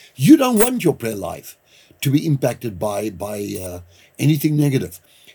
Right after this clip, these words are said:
You know, many, many years ago, and I'm talking about nineteen eighty-six, I preached in a church, and I was preaching in, in, uh, in, uh, that year, uh, that is actually before that. I've just come to think of it, it was actually nineteen eighty-five. I was preaching,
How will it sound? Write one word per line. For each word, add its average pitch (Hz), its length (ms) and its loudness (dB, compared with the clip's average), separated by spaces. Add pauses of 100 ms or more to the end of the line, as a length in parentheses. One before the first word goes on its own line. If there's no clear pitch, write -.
(100)
You 117 140 0
know, 170 160 4
many, 170 480 0
many 170 280 2
years 160 260 4
ago, 151 100 -2
and 139 80 2
I'm 147 140 -2
talking 143 180 -2
about 143 220 -4
nineteen 147 420 -2
eighty-six, 135 500 -4
I 117 60 -8
preached 156 460 0 (460)
in 131 120 2
a 127 100 2
church, 170 460 0
and 135 80 -6
I 143 40 0
was 135 140 0
preaching 147 380 -2
in, 131 260 -2
in, 120 300 -4
uh, 113 280 -2 (720)
in, 117 320 -6
uh, 113 280 -6
that 131 340 -6
year, 120 560 2 (480)
uh, 110 240 -6
that 113 180 -6
is - 160 -10
actually 135 300 -8 (160)
before 127 400 -2
that. 85 260 -8
I've 107 160 -8
just 95 240 -10
come 127 140 -8
to 117 80 -8
think 131 140 -6
of 226 80 -4
it, - 20 -6
it - 20 -6
was 107 100 -8
actually 139 300 -8
nineteen 123 320 -8
eighty-five. 117 600 -6 (460)
I 123 60 -4
was 131 140 2
preaching, 147 500 0